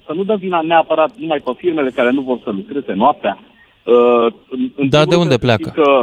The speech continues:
Speaker 1: drumurile sunt, sunt, uh, sunt ale statului. Iar
Speaker 2: Da.
Speaker 1: totul pleacă, uh,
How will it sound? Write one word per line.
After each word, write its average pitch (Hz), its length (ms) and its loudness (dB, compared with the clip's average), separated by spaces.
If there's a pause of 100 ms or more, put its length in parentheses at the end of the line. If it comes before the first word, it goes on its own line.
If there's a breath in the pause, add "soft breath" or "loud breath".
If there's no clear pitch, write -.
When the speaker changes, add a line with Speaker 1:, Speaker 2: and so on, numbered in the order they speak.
(160)
Speaker 1:
drumurile 139 760 0 (140)
sunt, 175 240 -4 (380)
sunt, 165 240 -2
uh, 156 420 4 (180)
sunt 151 140 -16
ale 147 300 -4
statului. 85 520 -14 (460)
Iar 107 260 0
Speaker 2:
Da. 120 280 0
Speaker 1:
totul 135 280 -2
pleacă, 107 440 -2 (280)
uh, 147 600 0